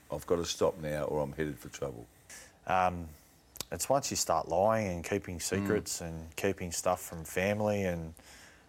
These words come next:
Speaker 2: um, you know, obviously finances and, you know, people go without food and
Speaker 1: Did that happen to you?
Speaker 2: Yeah.
Speaker 1: Yeah.
Speaker 2: Yeah.
Speaker 1: You did tell me one day you couldn't put petrol in the car.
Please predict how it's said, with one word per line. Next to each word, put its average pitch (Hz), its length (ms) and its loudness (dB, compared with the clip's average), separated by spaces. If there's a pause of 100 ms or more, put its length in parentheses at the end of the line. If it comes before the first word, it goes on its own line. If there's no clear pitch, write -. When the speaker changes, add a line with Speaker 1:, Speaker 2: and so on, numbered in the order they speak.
(160)
Speaker 2:
um, 82 580 2 (1000)
you 87 60 -8
know, 82 80 -2
obviously 85 300 -4
finances 85 800 -2
and, 73 220 -12 (840)
you 87 80 -2
know, 73 100 -6 (140)
people 82 200 -2
go 80 160 2
without 76 280 -2
food 95 520 0
and 78 240 -6 (480)
Speaker 1:
Did - 140 -4
that 92 140 4
happen 95 220 0
to 87 100 -4
you? 113 220 2 (240)
Speaker 2:
Yeah. 87 280 0 (300)
Speaker 1:
Yeah. 87 60 -4 (600)
Speaker 2:
Yeah. 110 80 -2
Speaker 1:
You 110 40 2
did 135 180 4
tell 131 180 6
me 117 100 6
one 95 160 4
day 98 80 2
you 101 80 0
couldn't 101 220 0
put 95 180 0
petrol 98 280 2
in 85 60 0
the 78 80 -2
car. 87 360 2